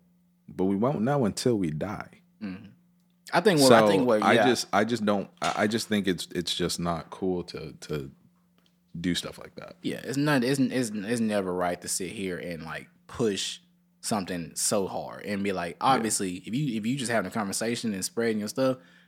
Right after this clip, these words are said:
Speaker 2: then you're allowing what you're saying to be, if they, if they decide to absorb the information, great, you, you've done a good job, you've done what you're doing. But at the end of the day, if I can, if I can sit here and say something that may make you think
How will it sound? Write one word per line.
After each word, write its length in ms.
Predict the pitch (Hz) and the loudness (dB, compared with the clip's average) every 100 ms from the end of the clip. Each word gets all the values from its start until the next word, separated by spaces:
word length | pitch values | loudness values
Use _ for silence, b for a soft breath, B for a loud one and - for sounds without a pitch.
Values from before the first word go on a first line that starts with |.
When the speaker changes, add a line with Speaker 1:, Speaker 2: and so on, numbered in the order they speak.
| B - | B -8
Speaker 2:
then 560 | 101 110 104 92 82 - _ _ _ _ _ _ _ _ _ _ _ _ _ 98 | 0 2 2 0 -6 -12 _ _ _ _ _ _ _ _ _ _ _ _ _ -10
you're 220 | 101 120 | 0 2
allowing 640 | 107 101 98 101 95 92 | 4 6 6 6 2 -4
what 200 | 92 92 | -6 -6
you're 120 | 98 92 | -4 -6
saying 480 | - 92 85 82 | -6 -6 -6 -8
to 140 | 82 90 | -10 -8
be, 340 | 87 87 85 | -8 -8 -10
if 120 | - 92 | -8 -2
they, 160 | 101 | 0
if 360 | 95 85 - 90 | -2 -6 -10 -6
they 280 | 95 98 98 _ | -4 -4 -6 _
decide 380 | 101 95 104 95 | -6 -4 -2 -2
to 120 | - | -4
absorb 400 | 87 92 107 131 123 | -8 -6 -2 -2 -2
the 60 | |
information, 640 | 123 131 139 143 139 151 143 b b _ - | -4 -4 -2 -2 -2 -4 -8 b b _ -18
great, 340 | 98 123 95 78 | -4 -2 -2 -4
you, 180 | 95 104 - | -8 -8 -6
you've 220 | 104 98 | -6 -4
done 240 | 98 98 | -4 -4
a 40 | 92 | -4
good 220 | 92 87 | -4 -6
job, 320 | 98 98 90 | -6 -4 -4
you've 100 | 92 | -6
done 160 | 90 87 | -10 -10
what 140 | 87 | -12
you're 80 | 87 | -10
doing. 300 | 101 85 - | -8 -8 -6
But 120 | 87 | -6
at 40 | 87 | -6
the 100 | 107 | -4
end 140 | 110 | -4
of 60 | 101 | -2
the 60 | |
day, 80 | 95 | -2
if 80 | 92 | -2
I 100 | 104 | -2
can, 140 | - | -2
if 120 | 95 104 | -2 0
I 120 | 117 | 0
can 140 | 101 | -2
sit 220 | - 110 | -4 -4
here 140 | 113 101 | -4 -6
and 100 | 90 | -6
say 260 | - 98 90 | -4 -4 -4
something 460 | 90 87 - 78 - b b | -6 -8 -10 -14 -14 b b
that 140 | 92 98 | -4 -2
may 160 | 98 | 0
make 260 | 98 98 - | 0 -2 -6
you 100 | 98 | -8
think 400 | - 95 87 | -6 -4 -6